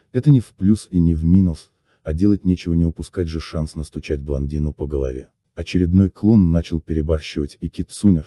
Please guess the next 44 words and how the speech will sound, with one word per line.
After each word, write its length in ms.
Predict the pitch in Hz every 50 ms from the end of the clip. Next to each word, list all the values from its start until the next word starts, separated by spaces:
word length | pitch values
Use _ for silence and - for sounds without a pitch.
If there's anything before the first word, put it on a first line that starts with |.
| _ -
что 160 | - - 90
сидел 320 | - - 87 90 104 98
напротив, 500 | 95 92 87 - - 90 87 - - 76 -
стукнул 380 | - - - 85 - 90 87
хвостом 480 | 82 - - 80 73 - - 95 92 82
по 100 | - 82
голове 320 | 76 80 78 78 80 82
копию 360 | 80 - 85 78 - 78 71
Джинчурики, 680 | 71 76 78 78 76 76 - - 98 95 87 - - 78 -
и 100 | - 82
тот 260 | 78 - - 113 - -
исчез 420 | - 85 - - - 87 78 - 82
в 80 | 76
дымке, 440 | 76 85 78 73 73 - - - _ _ _ -
а 100 | 78 71
настоящий 560 | 73 71 - - 73 73 73 - - - 80
Узумаки 420 | 76 76 82 80 90 95 95 -
недовольно 480 | 82 78 76 76 78 76 78 76 76 76
сморщился, 720 | 76 - - 80 82 82 - - - 73 - - 76 73 _ _ _ _
тут 160 | - 87 87
же 120 | 85 87
на 100 | 82 78
время 260 | 76 76 78 76 76
остановившись 800 | - - 76 71 - 76 71 71 71 73 76 - - - - -
и 40 | 73
создав 440 | 71 - 76 71 69 76 80 76 -
нового. 460 | 76 73 71 67 65 67 - - - _ _ _ _ _ _ -
Так 160 | 107 107 _
прошло 360 | - 98 87 - - 107 110
около 360 | 107 98 - - 92 90 85 78
двух, 420 | 80 85 92 110 113 - - _ _ _ _ _
а 100 | - 80
то 140 | 80 - 87
и 60 | 82
трех 280 | 78 - 82 87 85 -
часов, 380 | - - 85 - - 71 65 - _ _ _ _ _ _ _ -
и 80 | 82
Узумаки 480 | 76 78 78 82 78 87 95 101 - 87
настолько 480 | 73 69 69 - - 71 71 - 76
выдохся, 480 | 69 71 73 73 76 71 - - 82 -
что 200 | - - - 82
лежал 260 | 78 76 76 78 73 71
на 140 | 73 76
земле, 400 | 73 73 76 76 80 82 87 90